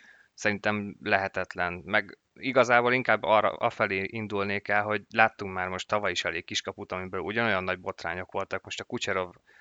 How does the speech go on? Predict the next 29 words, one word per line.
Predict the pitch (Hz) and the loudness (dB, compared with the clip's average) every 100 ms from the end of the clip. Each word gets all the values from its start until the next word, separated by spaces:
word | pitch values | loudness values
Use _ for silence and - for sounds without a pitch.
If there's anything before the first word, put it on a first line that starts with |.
| _ - | _ -10
ö, | 95 95 95 | -6 -4 -6
sztorira | - 104 98 98 | -2 0 2 2
gondolok, | 107 104 101 101 | 0 0 -2 -2
de | 101 | -2
hát | 101 101 | 0 0
az, | 104 101 - - _ _ _ _ _ _ _ - | -2 -4 -8 -16 _ _ _ _ _ _ _ -4
az | 104 | -2
valamennyien | 117 120 113 110 | 2 2 2 -2
szinten | 107 120 107 98 | -2 -4 -2 -4
érthető, | - 113 107 110 - 107 101 | 2 2 2 -4 -2 -2 0
ott | 107 | -2
is | - 104 | -2 -2
az | 104 | 0
események, | 110 107 104 98 95 - | 0 0 -2 -4 -4 -4
ö, | 101 95 95 98 98 - _ _ _ _ _ _ _ - | -2 0 0 -2 -6 -12 _ _ _ _ _ _ _ -4
ahogy | 110 104 | -2 -2
következtek | - 113 101 104 - 104 | 0 2 0 -4 -10 -4
egymás | 107 104 98 | -2 0 -2
után, | 113 101 101 | -4 -4 -2
inkább | 107 98 | -2 -2
az | 104 101 | -2 -2
volt | 98 95 | -4 -4
megkérdőjelezhető, | 95 - 92 92 95 92 - 92 - 92 98 - - _ _ _ _ | -6 -6 -8 -4 -4 -4 -4 -8 -4 -4 -4 -12 -20 _ _ _ _
meg | 101 98 | 0 4
az, | 101 - | 2 2
hogy, | 101 95 | -4 -4
hogy | - 101 92 - - | -10 -8 -8 -10 -12
Kucherov | 107 - 101 95 | -10 -6 -4 -2
valóban | 104 101 95 95 92 92 | 0 0 0 0 0 -6